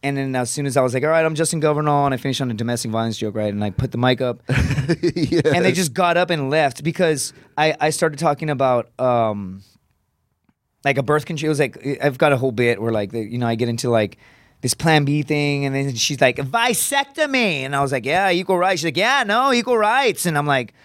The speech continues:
Speaker 2: Yeah.
Speaker 1: "Wow, this bitch is woke." And I was like, "Wow, yeah, you're woke." And I was like, and then I couldn't help it. I was like, "Women, yeah, they deserve equal rights and left, so if you don't shut the fuck up, right?"
Speaker 2: <laughs>
Speaker 1: And then, and then, and I just, it's kinda cool. I kinda cool. I offended them. They're so woke, and they just got up and left. Like,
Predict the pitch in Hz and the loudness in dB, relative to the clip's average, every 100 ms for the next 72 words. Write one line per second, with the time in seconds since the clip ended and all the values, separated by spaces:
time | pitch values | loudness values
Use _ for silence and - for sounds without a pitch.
0 | - 113 107 98 85 156 175 151 131 135 | -6 0 2 4 2 2 2 2 0 0
1 | 151 131 117 151 156 123 101 120 143 139 | -2 -4 -2 0 0 -2 -12 -4 -2 0
2 | 143 208 208 220 196 185 214 202 165 160 | 0 2 2 2 2 2 2 2 2 2
3 | 151 143 135 139 143 131 143 135 131 120 | 4 2 0 0 0 2 2 2 0 -2
4 | 117 165 170 165 147 175 160 147 143 160 | -2 -2 -2 -4 -2 2 2 2 0 0
5 | 156 156 160 156 143 135 151 143 - 127 | 0 2 2 0 0 -2 0 0 -2 -4
6 | 135 127 147 120 143 135 151 139 127 135 | -4 -2 -4 0 -2 2 2 2 2 2
7 | 127 - - - - - - 135 139 127 | 2 0 0 0 -4 -14 -2 0 2 0
8 | 131 147 131 123 - _ _ _ 147 143 | 0 0 2 2 0 _ _ _ -2 0
9 | 143 147 - 214 220 262 220 123 139 135 | 0 0 0 2 2 4 2 0 -6 -4
10 | 170 165 180 156 147 139 160 165 156 147 | -2 -2 2 4 4 2 0 2 2 2
11 | 143 170 160 147 175 156 135 135 123 135 | 2 2 2 4 2 0 -2 -2 2 2
12 | 147 135 113 131 127 120 117 | 2 0 0 0 0 0 -4